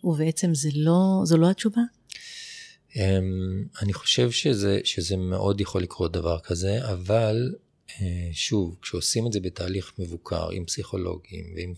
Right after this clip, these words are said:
Speaker 2: פסיכיאטרים, וכשמאוד ערניים ל-, ל-, לגבול הדק הזה שבין, אה, שיכול לפעמים לחפוף בין, אה, בעיה שהיא נפשית לבין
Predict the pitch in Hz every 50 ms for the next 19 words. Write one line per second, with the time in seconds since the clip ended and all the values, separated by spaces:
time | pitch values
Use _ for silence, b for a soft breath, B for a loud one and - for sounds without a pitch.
0 | - - - - - - - 90 87 82 - - - 90 82 80 78 80 82 B
1 | B B B B B B B B _ 117 92 90 104 95 - - - - 101 95
2 | 92 95 101 107 98 92 92 98 113 113 120 107 95 92 90 87 90 95 98 107
3 | 113 104 95 90 87 98 104 98 92 85 85 82 87 90 90 87 85 85 82 85
4 | 85 82 82 85 85 85 82 85 87 85 _ _ - - - _ _ _ _ _
5 | _ _ - - - _ 107 92 90 92 85 90 87 90 104 117 113 98 95 95
6 | 95 92 - - 95 87 87 87 85 - - 87 85 92 92 92 90 90 87 b
7 | b b b b b b b b _ _ - 98 92 90 90 90 90 87 87 85
8 | 85 85 85 85 87 87 87 90 95 98 98 104 117 - - - - - - 101
9 | 101 - 113 101 98 92 - - - - 139 131 - - - - - B B B
10 | B B B B B B B B _ - 101 90 90 98 98 101 101 101 101 95
11 | 95 95 92 92 92 92 92 90 90 90 90 87 87 87 87 85 82 85 85 87
12 | 90 90 90 87 - - 92 90 87 - - - 110 110 101 - 90 85 85 90
13 | 90 92 92 92